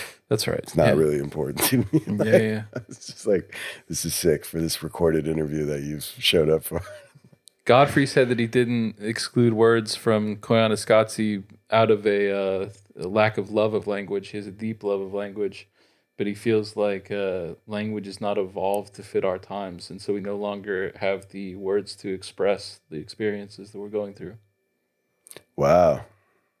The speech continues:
Speaker 2: Wow. Interesting.
Speaker 1: That's why there's no words in Koyaanisqatsi.
Speaker 2: I like that, man.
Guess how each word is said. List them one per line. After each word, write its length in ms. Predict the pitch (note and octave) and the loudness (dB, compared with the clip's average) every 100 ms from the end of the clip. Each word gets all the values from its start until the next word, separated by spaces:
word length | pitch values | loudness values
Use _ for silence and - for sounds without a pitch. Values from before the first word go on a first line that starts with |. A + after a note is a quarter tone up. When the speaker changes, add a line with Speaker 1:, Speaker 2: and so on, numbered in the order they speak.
| _ _ _ _ | _ _ _ _
Speaker 2:
Wow. 400 | - D#2 E2 C2 - _ _ _ - | 2 4 6 2 -6 _ _ _ -4
Interesting. 600 | D#2 E2 E2+ - D2 C#2+ _ | -2 -2 -4 -6 -8 -10 _
Speaker 1:
That's 120 | - | -12
why 140 | G2 F#2+ | -4 -4
there's 180 | F#2+ | -4
no 140 | F2 G2 | -10 -14
words 340 | G2+ G#2 G#2+ | -12 -14 -16
in 140 | - A2 _ _ _ _ _ - | -20 -20 _ _ _ _ _ -16
Koyaanisqatsi. 580 | G2+ G2+ - A#2 A#2 G#2 | -14 -16 -18 -20 -20 4
Speaker 2:
I 60 | G#2+ | 8
like 280 | A#2+ D#3+ D#3+ | 10 8 8
that, 320 | E3+ F3+ C#3+ | 6 8 6
man. 400 | D#3+ D#3+ D#3 | 4 4 2